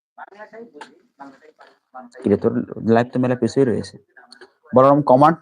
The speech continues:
না করে লাইভে আসলে তো হয়ে গেল। তা অবশ্য ঠিক, ও শীত লাগতেছে, ওর জন্য ক্যাথামুড়ি দিয়ে শুয়ে রয়েছে, ক্যাথামুড়ি দিয়ে শুয়ে শুয়ে ইয়ে করতেছে। উর্মিলা, আমপনি, নেপাল যাবেন? আমপনি আবার কি? আপনি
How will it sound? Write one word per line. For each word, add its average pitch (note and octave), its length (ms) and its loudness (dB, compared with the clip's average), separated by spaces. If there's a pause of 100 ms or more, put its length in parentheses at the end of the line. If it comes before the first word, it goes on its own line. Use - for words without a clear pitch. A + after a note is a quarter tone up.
না E3+ 100 2
করে E3 180 2
লাইভে C#3 340 4
আসলে E3 260 2
তো E3 140 4
হয়ে D3+ 180 4
গেল। G2+ 240 0 (960)
তা D3+ 160 4
অবশ্য E3 220 -2
ঠিক, A#2 360 2
ও C#3+ 340 4 (180)
শীত C3+ 220 -2
লাগতেছে, A#2+ 480 2
ওর A2+ 160 0
জন্য C#3+ 320 -2
ক্যাথামুড়ি C#3 580 -2
দিয়ে C#3+ 120 -2
শুয়ে C3 140 2
রয়েছে, A2 300 -2
ক্যাথামুড়ি B2+ 420 -4
দিয়ে C3+ 120 -2
শুয়ে C#3 200 -2
শুয়ে E3+ 220 0 (500)
ইয়ে A2+ 80 4
করতেছে। G#2 400 -6 (360)
উর্মিলা, C#3+ 480 4 (360)
আমপনি, C#3+ 520 2 (500)
নেপাল C3 360 2
যাবেন? C#3 260 2
আমপনি C#3+ 420 0
আবার G#2+ 180 -2
কি? G#2+ 180 -18 (500)
আপনি A2+ 400 0